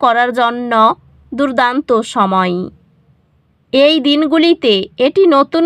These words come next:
ক্যারিয়ার লক্ষ্য নির্ধারণ করার এবং সেগুলি অর্জন করার জন্য কৌশল বিকাশ করার উপর মনোযোগ দেওয়ার জন্য ভালো দিন। ব্যবসায়িক চুক্তিতে ধৈর্য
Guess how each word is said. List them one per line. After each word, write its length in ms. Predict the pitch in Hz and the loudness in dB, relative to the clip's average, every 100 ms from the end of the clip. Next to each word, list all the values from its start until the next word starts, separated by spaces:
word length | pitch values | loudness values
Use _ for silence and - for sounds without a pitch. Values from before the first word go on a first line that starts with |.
| 330 | 0
ক্যারিয়ার 480 | 349 285 320 330 330 | 0 0 0 0 0
লক্ষ্য 380 | 320 311 - 370 | 0 -2 0 0
নির্ধারণ 540 | 330 294 247 330 302 302 320 | 0 0 0 2 2 0 0
করার 260 | 277 247 254 254 | 0 0 0 0
এবং 160 | 254 254 277 | 0 -2 -2
সেগুলি 420 | 311 277 302 320 | -2 0 2 2
অর্জন 360 | 285 269 277 311 302 | 2 2 0 -2 0
করার 300 | 247 254 277 | 0 2 0
জন্য 380 | 320 320 285 220 190 180 - _ _ _ _ - | -2 -2 -2 2 0 0 -10 _ _ _ _ -2
কৌশল 480 | 285 320 - 330 320 | 0 0 -2 -2 0
বিকাশ 380 | 285 277 285 294 - | -4 -2 -2 -2 -4
করার 260 | 262 240 240 | -2 0 -2
উপর 300 | 226 233 226 226 254 _ _ _ | -4 -2 0 -2 -8 _ _ _
মনোযোগ 540 | 254 277 277 311 339 320 262 | -2 0 0 0 0 0 0
দেওয়ার 280 | 254 262 294 | 0 0 0
জন্য 360 | 302 311 302 294 294 269 | -2 0 0 0 0 -2
ভালো 280 | 233 208 214 196 | -2 -2 0 -2
দিন। 300 | 196 190 190 196 262 _ _ _ _ _ _ _ _ _ | -4 -4 -4 -6 -10 _ _ _ _ _ _ _ _ _
ব্যবসায়িক 680 | 269 269 339 - 392 349 - - | -2 0 -2 -2 0 0 -2 -10
চুক্তিতে 640 | - 294 - - 311 311 202 180 - 226 | -6 -6 -6 -4 -4 0 -2 -2 -8 -6
ধৈর্য 320 | 262 269 | -2 -2